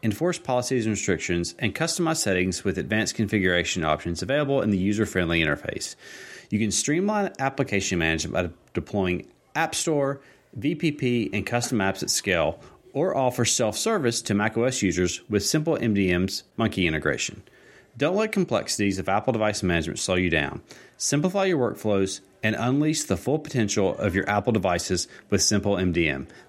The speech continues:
Visit their website at simple M D M dot com slash nine to five Mac to learn more and start your free thirty-day trial. Thanks again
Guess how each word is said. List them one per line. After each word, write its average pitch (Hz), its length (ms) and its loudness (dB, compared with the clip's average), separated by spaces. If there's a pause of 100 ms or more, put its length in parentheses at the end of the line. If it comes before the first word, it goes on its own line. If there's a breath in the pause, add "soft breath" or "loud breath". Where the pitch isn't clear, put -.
Visit 151 280 0
their 202 100 0
website 104 680 0 (100)
at 98 200 0
simple 190 540 0
M 170 160 2
D 143 200 2
M 120 140 2
dot 113 220 0
com 82 340 0
slash - 340 -2
nine 104 220 2
to 160 40 0
five 185 260 -2
Mac 104 320 0
to 104 100 0
learn 117 220 0
more 92 360 0
and 101 80 0
start 104 320 0
your 87 100 0
free 120 480 -2
thirty-day 92 480 2
trial. - 440 -4 (540 loud breath)
Thanks 147 280 0
again 98 420 2